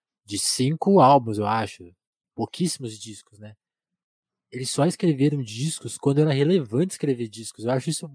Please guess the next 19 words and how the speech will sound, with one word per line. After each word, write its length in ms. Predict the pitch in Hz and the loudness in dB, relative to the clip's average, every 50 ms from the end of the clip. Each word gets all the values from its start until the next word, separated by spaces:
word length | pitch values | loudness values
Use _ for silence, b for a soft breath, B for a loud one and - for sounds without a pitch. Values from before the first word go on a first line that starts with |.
| 127 123 | -14 -8
muito 240 | 143 175 202 - - | -6 -6 -4 0 2
radical. 320 | 160 147 131 - - 123 | 2 2 2 0 -4 -6
Tipo 100 | - - | -6 -6
assim, 180 | - - 123 110 b b b b b b b b b b b b _ _ _ _ _ _ _ - | -14 -14 -14 -16 b b b b b b b b b b b b _ _ _ _ _ _ _ -6
a 40 | - | -4
gente 120 | - - | 0 2
só 60 | 175 156 | 2 2
escreveu 340 | - - 170 151 139 175 | 4 4 2 4 6 4
um 40 | 190 | 2
disco 240 | 170 151 - - - | 2 -2 -6 -6 -4
nos 160 | 139 127 123 | -4 -2 -2
anos 220 | 127 123 120 113 120 | -2 -2 -2 -2 -2
noventa, 440 | 117 110 107 104 110 110 104 - | -4 -4 -2 -2 -4 -4 -4 -6
naquele 260 | 110 107 - 123 117 - | -10 -6 -4 -4 -4 -2
contexto 480 | - 117 107 - - 117 104 - 113 | -2 -4 -6 -2 -2 -2 -2 -2 -4
do 100 | 107 110 | -2 -2
F 160 | 104 - - | -2 -2 -4
H 160 | 107 101 95 87 | -10 -8 -8 -8
C, 400 | - - - 131 160 143 107 | -8 -2 0 0 2 0 -2